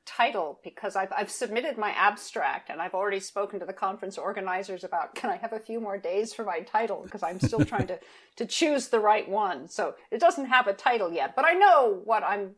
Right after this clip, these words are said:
Speaker 1: talking about, which is about, I mean, we were asked, all of the plenary speakers, to talk about, from our own personal viewpoint, the future of, of our profession. Where, where is it going?
Speaker 2: Mm-hmm.
Speaker 1: And I think even before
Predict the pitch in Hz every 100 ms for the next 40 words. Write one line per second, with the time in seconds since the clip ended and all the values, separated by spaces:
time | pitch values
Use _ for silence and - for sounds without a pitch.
0 | - 208 208 196 147 147 139 135 165 -
1 | 202 185 - - - - - 220 247 254
2 | 247 - - _ _ - - 285 277 330
3 | 339 269 247 233 - 190 214 196 151 143
4 | - 180 160 147 - 202 233 302 320 -
5 | - - - 208 185 185 - - 208 208
6 | 202 175 175 - 269 202 220 - 202 208
7 | 196 208 202 202 175 156 180 196 - 165
8 | - _ _ 190 - - 226 240 - 202
9 | 175 175 _ _ _ _ - 170 156 -
10 | - 151 160 - 147 156 147 107 - 143
11 | 170 170 160 165 - 160 156 151 - 120
12 | - 147 107 82 _ _ _ - 117 208
13 | 262 339 311 247 233 339 320 233 208 -
14 | 233 233 233 226